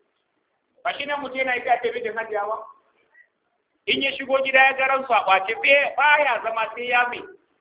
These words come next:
sai ya kwanta musu da hankali. Mu duba abin da ya faru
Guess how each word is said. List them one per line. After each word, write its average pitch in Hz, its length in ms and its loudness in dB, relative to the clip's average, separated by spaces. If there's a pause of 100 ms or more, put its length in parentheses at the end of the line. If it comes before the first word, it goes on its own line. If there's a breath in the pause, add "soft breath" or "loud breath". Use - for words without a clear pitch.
sai 208 60 -4
ya 226 100 4
kwanta 247 320 -4
musu 240 200 -10
da 185 100 -4
hankali. 180 380 -10 (440)
Mu 214 100 -8
duba 294 240 4
abin 254 180 0
da 233 60 6
ya 226 120 6
faru 196 440 -2